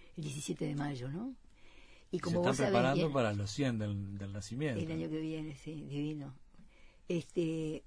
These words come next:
Speaker 1: pero Mario, vos sabés muy bien que le importaba mucho el tema de los derechos humanos.
Speaker 2: No, por favor.
Speaker 1: Incluso viste que en su testamento él dejó creada la fundación y dejó bien claros los dos ejes que tenía que tener como objetivos de,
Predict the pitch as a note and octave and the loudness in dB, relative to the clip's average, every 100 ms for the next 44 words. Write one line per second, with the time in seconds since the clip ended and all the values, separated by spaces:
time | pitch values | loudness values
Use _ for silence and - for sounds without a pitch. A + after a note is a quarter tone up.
0 | - F3 F3 G3+ A3 G#3 F3+ F#3 E3+ E3 | -2 2 4 6 4 4 0 0 2 2
1 | E3+ F#3 F3 D#3 D3+ E3 D#3 D3+ C3+ C#3 | 2 2 0 0 -2 -2 -4 -4 -4 -6
2 | C#3 C#3 C#3+ D3 D3 C#3 D#3 E3 F3 F#3 | -6 -8 -8 -8 -6 -8 -4 -2 -2 -2
3 | G3+ A2+ A#2+ - - - A#1+ - D#3+ D3 | -4 0 -2 -2 -8 -10 -10 -4 -4 0
4 | F#3+ F#3+ F#3 F#3+ F3+ F3 - D#3+ D#3 D#3+ | 2 2 2 2 2 0 -2 -4 -2 -2
5 | D#3+ E3+ E3+ D#3 G3 G#3+ G3+ - - - | 0 0 0 -2 -4 -6 -12 -16 -12 -6
6 | D#3+ D#3+ D3+ - D#3+ E3+ A3+ - - - | -4 -4 -6 -2 0 0 -4 -12 -20 -20
7 | - - - - E3+ E3+ E3+ E3+ D#3+ - | -20 -20 -20 -8 -2 2 2 2 -2 -4
8 | D3 - - F3+ F3+ G3 C#4 - - - | -4 -4 -4 -2 -2 -4 -6 -12 -18 -18
9 | - D#3+ E3+ G#3 - - - D3+ D#3 - | -6 0 2 2 -2 -12 -10 -4 -4 0
10 | F3 F3 F#3 - D#3+ E3 D3+ B2 D#3+ F3+ | 0 2 0 0 2 2 0 0 2 2
11 | - - - - - F3 E3 F3+ - C#3 | 0 -12 -16 -20 -6 -2 0 -2 -4 -4
12 | D3 D#3 D3+ C#3+ C#3+ D3 D3+ D3+ B2+ B2+ | -4 -2 -4 -4 -4 -4 -4 -6 -6 -8
13 | B2 D#3 D#3 C3+ C3+ C3 C3 | -6 -4 -2 -2 -4 -4 -8